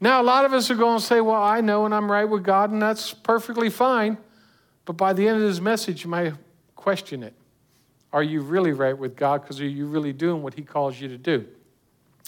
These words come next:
And I think the first thing we do is we need to acknowledge your need.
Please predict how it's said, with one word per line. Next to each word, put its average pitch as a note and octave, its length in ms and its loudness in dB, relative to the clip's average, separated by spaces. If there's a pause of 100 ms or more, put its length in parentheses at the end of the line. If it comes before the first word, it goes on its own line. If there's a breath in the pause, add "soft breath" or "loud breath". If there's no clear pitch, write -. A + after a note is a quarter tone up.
(320 loud breath)
And G3+ 100 6
I G#3 80 4
think B3 260 2
the A#3+ 80 2
first A3+ 460 2
thing A3+ 180 4
we G#3+ 120 4
do A3+ 180 2
is G#3 100 -2
we G#3 100 0
need G#3 180 2
to G3+ 80 4
acknowledge F#3 680 2 (120)
your E3 180 0
need. D#3 420 -2